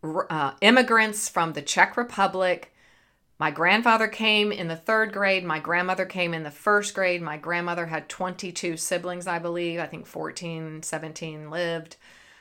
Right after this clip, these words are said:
My grandfather was just a good old man. He went through eighth grade, but made a living. They lived in a beautiful,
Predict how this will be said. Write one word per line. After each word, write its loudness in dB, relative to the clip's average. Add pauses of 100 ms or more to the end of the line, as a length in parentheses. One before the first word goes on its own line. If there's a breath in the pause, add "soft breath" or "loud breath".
(160 soft breath)
My -2
grandfather 2
was -4
just -6
a -4
good 2
old 2
man. 0
He -8
went -8 (500)
through -4
eighth 4
grade, 2 (380 soft breath)
but -8 (100)
made 4
a 2
living. 0
They -2
lived -4
in -6
a -8
beautiful, -4